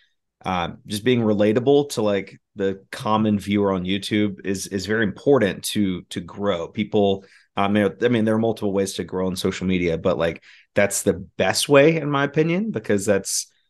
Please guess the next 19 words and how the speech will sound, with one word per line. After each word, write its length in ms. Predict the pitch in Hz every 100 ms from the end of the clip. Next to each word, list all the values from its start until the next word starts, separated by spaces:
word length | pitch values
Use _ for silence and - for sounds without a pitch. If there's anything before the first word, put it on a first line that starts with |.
| _ -
um, 440 | 98 92 87 92 _ _
there, 140 | - 104
it's 180 | 104 110
not 240 | 107 85
based 240 | 104 -
on, 120 | 98 87
like, 160 | -
trends 720 | - 123 113 107 104 101 95 78
or 140 | 92
you 160 | 92 101
doing 340 | 104 101 95
something 480 | 101 95 87 85 92
weird. 400 | 101 104 90 87
It's 100 | -
just 240 | 98 -
people 220 | 104 95
follow 240 | 80 98 87
you 140 | 92
because 400 | 90 - 92 -